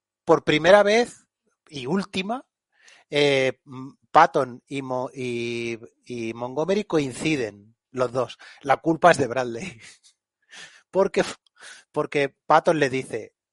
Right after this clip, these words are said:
eh, el quinceavo cuerpo, eh, es el cuer-, el cuerpo de Haslip, se llama, tiene que ir hacia Falaise.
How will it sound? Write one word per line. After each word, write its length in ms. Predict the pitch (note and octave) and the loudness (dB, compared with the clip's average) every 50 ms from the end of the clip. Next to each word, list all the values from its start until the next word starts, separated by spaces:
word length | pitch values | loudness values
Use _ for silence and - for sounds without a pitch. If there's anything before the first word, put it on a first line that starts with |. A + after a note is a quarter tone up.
| _ _ - | _ _ -12
eh, 180 | D3 C#3 B2+ - | -12 -12 -10 -10
el 160 | C#3 C3 A#2+ | -10 -10 -8
quinceavo 520 | - - D3+ C3+ - D#3+ D#3 D#3 E3 E3+ - | -6 -6 -6 -4 0 2 2 4 4 0 -2
cuerpo, 400 | - D#3+ D#3+ D#3+ - D#3+ - - | 0 -2 -2 -2 -2 -8 -10 -8
eh, 340 | - B2 A#2 A#2+ B2+ C3 C3 | -12 -14 -14 -16 -16 -16 -14
es 160 | - - C3+ | -14 -12 -10
el 180 | C3 A#2+ A2+ | -10 -10 -10
cuer-, 220 | - - B2 - - | -8 -10 -10 -10 -10
el 100 | A#2+ A2+ | -12 -10
cuerpo 260 | - C3 A#2+ - C#3 | -8 -8 -6 -4 -4
de 120 | B2+ B2 - - | -4 -4 -4 -4
Haslip, 440 | - C3 - - D#3 D3 _ _ - _ _ | -6 -6 -4 -6 -10 -10 _ _ -20 _ _
se 140 | - - C3+ | -18 -14 -14
llama, 220 | A#2+ C3 D#3 G#3 _ _ _ _ _ _ _ _ | -12 -12 -14 -18 _ _ _ _ _ _ _ _
tiene 300 | - - F#3 F#3+ G3 G#3 G3 | -4 2 2 4 2 2 0
que 120 | - D3+ | 0 0
ir 120 | D#3 F3+ F#3 | 2 2 0
hacia 220 | D#3+ - D3 B2+ | 0 0 -2 -4
Falaise. 360 | - A#2+ G#2 G2+ - - - | -4 -6 -10 -10 -16 -20 -20